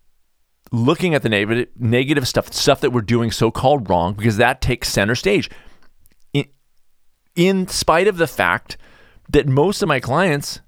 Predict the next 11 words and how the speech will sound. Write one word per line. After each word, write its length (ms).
very 300
quickly 480
are 120
kicking 400
total 420
ass. 560
They're 200
doing 520
new 360
things. 600
They're 280